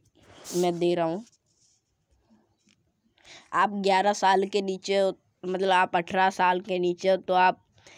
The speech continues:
अ, यार वन नाइन नाइन नाइन कर सकते हो। उसके बाद नेक्स्ट दबा देना। उसके बाद आप कोई भी Gmail पे सिलेक्ट करके उसके बाद नेक्स्ट दबा देना।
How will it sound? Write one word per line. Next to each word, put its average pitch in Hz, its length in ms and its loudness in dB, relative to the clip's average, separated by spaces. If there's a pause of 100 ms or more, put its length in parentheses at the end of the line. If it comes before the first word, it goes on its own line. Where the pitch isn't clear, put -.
(420)
अ, 170 320 2 (140)
यार 185 300 4
वन 180 320 0
नाइन 180 260 0
नाइन 180 220 0
नाइन 180 420 0
कर 175 200 -4
सकते 175 380 -10
हो। 185 120 -2
उसके - 280 -10
बाद 175 140 0
नेक्स्ट 170 480 -4 (240)
दबा 175 340 -2
देना। 170 400 -6 (2500)
उसके 180 320 -8
बाद 185 400 2
आप 180 320 2 (880)
कोई 196 180 2
भी 202 160 -4
Gmail 185 380 -2
पे 190 300 -2
सिलेक्ट - 600 -8
करके 196 400 -4
उसके 175 260 -8
बाद 180 80 -2
नेक्स्ट 175 420 -6
दबा 180 280 0
देना। 190 340 -6